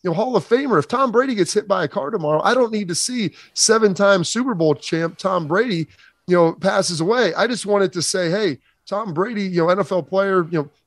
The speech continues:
passed away. This is what happened. More s-, news to come later,' or whatever it is." Like, 'cause they're human beings, you know, they have families. You know, Dwayne Haskins just got married. He has a wife. You know, there's a lot of people that really love him. And when you look at that, and you're just like,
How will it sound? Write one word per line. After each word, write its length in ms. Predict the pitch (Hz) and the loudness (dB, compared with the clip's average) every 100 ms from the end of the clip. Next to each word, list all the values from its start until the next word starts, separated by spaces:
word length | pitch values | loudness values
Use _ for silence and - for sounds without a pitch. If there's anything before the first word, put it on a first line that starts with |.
| _ | _
passed 340 | 277 208 196 | 0 0 0
away. 320 | 170 185 226 175 | 0 2 6 6
This 300 | 160 185 175 | 4 0 -2
is 100 | 165 | -4
what 140 | 165 | -2
happened. 600 | 170 190 190 180 165 165 | 0 0 -2 -4 -4 -6
More 300 | 160 180 170 151 | -2 0 0 -4
s-, 180 | - - | -14 -8
news 240 | 175 190 147 | -2 0 0
to 60 | |
come 260 | 151 190 156 | 0 0 2
later,' 260 | 175 196 175 | 2 4 4
or 60 | |
whatever 360 | 156 202 233 165 | 4 4 4 4
it 60 | |
is." 280 | 202 190 135 - - _ | 4 4 2 -8 -20 _
Like, 180 | 185 - _ _ _ _ _ _ - - | -6 -6 _ _ _ _ _ _ -14 -6
'cause 140 | 214 | 0
they're 100 | 214 | 2
human 300 | 175 269 196 | 4 4 2
beings, 580 | 143 233 190 - - - | 2 0 -2 -8 -14 -8
you 100 | 180 | -2
know, 60 | 175 | 2
they 100 | 190 | 2
have 120 | 160 | 2
families. 680 | - 226 233 156 104 - - | 0 -2 -2 -4 -10 -12 -8
You 80 | 170 | -6
know, 120 | 156 | -6
Dwayne 300 | 160 175 208 | -4 0 2
Haskins 400 | 202 202 208 160 | 2 2 -2 -6
just 200 | 170 - | -4 -4
got 160 | 196 175 | -4 -2
married. 360 | 190 226 175 | 0 2 4
He 80 | 143 | 4
has 160 | 170 160 | 0 0
a 60 | |
wife. 480 | 165 190 226 147 - _ - - _ | -2 0 0 -2 -8 _ -20 -20 _
You 100 | 160 | 0
know, 100 | 196 | 4
there's 220 | 202 165 | 6 4
a 60 | 165 | 2
lot 260 | 202 214 | 2 2
of 100 | 180 | 2
people 260 | - 214 190 | 0 -4 -2
that 100 | 170 | -2
really 240 | 185 196 185 | 0 -2 -2
love 220 | 240 226 | -6 -4
him. 200 | 208 - _ _ - | -4 -4 _ _ -2
And 100 | 190 | 0
when 100 | 196 | 2
you 100 | 170 | 0
look 260 | 196 269 | 0 -6
at 100 | 240 | -6
that, 120 | 185 170 | -4 -2
and 80 | |
you're 100 | 175 | -2
just 100 | 156 | 0
like, 140 | 151 | -2